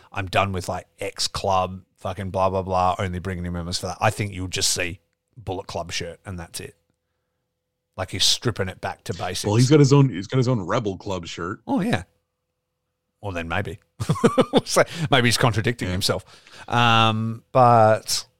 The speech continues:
Speaker 1: and then after that
Speaker 2: Maybe he's a fucking liar, Timmy.
Speaker 1: Yeah, maybe it's,
Speaker 2: Um,
Speaker 1: or maybe it's like, you know, what's good for the goose isn't always good for the gander. You know what I mean? He'll still do his own shit, but he,
Speaker 2: Yeah.
Speaker 1: but his troops can't, kind of thing.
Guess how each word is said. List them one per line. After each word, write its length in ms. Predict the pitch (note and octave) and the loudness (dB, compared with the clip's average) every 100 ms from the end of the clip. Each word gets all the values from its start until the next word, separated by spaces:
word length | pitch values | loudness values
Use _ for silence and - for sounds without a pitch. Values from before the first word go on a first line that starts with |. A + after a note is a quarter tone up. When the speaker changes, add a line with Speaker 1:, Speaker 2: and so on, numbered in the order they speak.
| _ _ _ _ - | _ _ _ _ -4
Speaker 1:
and 140 | C3 | 0
then 220 | B2+ B2 B2+ | 2 0 0
after 300 | C3+ B2+ A#2+ | -2 -2 -2
that 200 | A#2 C3 | 2 2
Speaker 2:
Maybe 120 | A2 | 2
he's 100 | G2 | -2
a 60 | F2 | -8
fucking 360 | - D3+ C3+ F#2+ | -4 -4 -2 0
liar, 360 | A2+ G#3+ G#2+ | 2 4 2
Timmy. 380 | G2 B2 F3 C#3+ _ | 0 -2 -2 -10 _
Speaker 1:
Yeah, 160 | G2+ E2 | -10 -6
maybe 360 | F2+ G#2 F#2 G2+ | 0 0 2 0
it's, 140 | G2 | 4
Speaker 2:
Um, 60 | B2 | 4
Speaker 1:
or 60 | G#2 | 4
maybe 320 | A2+ G2 F#2+ | 2 2 -2
it's 240 | F#2+ - | -2 -2
like, 300 | E2+ F#2 F#2 | -2 -6 -6
you 100 | G#2+ | -6
know, 160 | F#2+ G#2+ A#2 _ _ - | -4 -4 -8 _ _ -14
what's 500 | G2+ - - - - - | -12 -8 -8 -8 -12 -6
good 160 | A2+ | -6
for 100 | - | -4
the 100 | G2 | -6
goose 300 | F#2+ G2+ - | -4 -2 -2
isn't 200 | G#2+ G#2 | -2 -4
always 200 | F#2 F#2 | -4 -4
good 160 | - G2+ | -4 -6
for 100 | - | -6
the 100 | F#2+ | -8
gander. 460 | G2+ G#2 G#2 F#2 F#2+ | -6 -8 -8 -10 -2
You 120 | B2 | 0
know 160 | G#2+ G2 | 2 0
what 100 | G2 | -2
I 20 | |
mean? 80 | C3 | -2
He'll 140 | G#2+ A#2 | -2 0
still 220 | - G#2+ | -2 -4
do 180 | G2+ G2 | -4 -4
his 120 | G2+ | -4
own 140 | G2 | -2
shit, 260 | A2 G#2 F2+ | -2 -2 -4
but 100 | E2+ | -4
he, 60 | E2+ | -6
Speaker 2:
Yeah. 220 | E2+ E2+ | -8 -10
Speaker 1:
but 100 | F#2 | -4
his 160 | G#2+ - | -2 -2
troops 400 | - A2+ F#2 - | 0 0 0 -4
can't, 320 | - F2 F2+ - - | -4 -6 -6 -14 -12
kind 200 | F2+ G2+ | -10 -10
of 80 | |
thing. 120 | - | -12